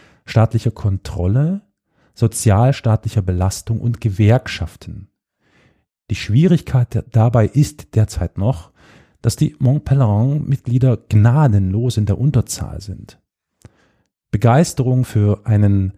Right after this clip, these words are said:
radikalen Liberalismus gibt es aufgrund der negativen Erfahrungen mit dem alten, klassischen Liberalismus in intellektuellen Kreisen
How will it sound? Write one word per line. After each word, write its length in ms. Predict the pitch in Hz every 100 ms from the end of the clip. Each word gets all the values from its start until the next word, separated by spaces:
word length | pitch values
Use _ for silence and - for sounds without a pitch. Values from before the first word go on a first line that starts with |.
| _ _ _ _ _
radikalen 720 | - 110 120 - 104 110 113 -
Liberalismus 840 | 101 104 98 85 85 - 101 104 -
gibt 180 | -
es 120 | 117 101
aufgrund 340 | - 117 107
der 80 | 92
negativen 600 | 92 123 160 143 123 107
Erfahrungen 720 | - - - 117 147 113 95
mit 160 | 92 98
dem 120 | 87
alten, 440 | - 110 127 104 95
klassischen 560 | - 104 - 120 107
Liberalismus 720 | 95 90 90 92 - 113 110
in 200 | - 107
intellektuellen 720 | - 120 120 101 - - 95 101
Kreisen 420 | - 90 87 95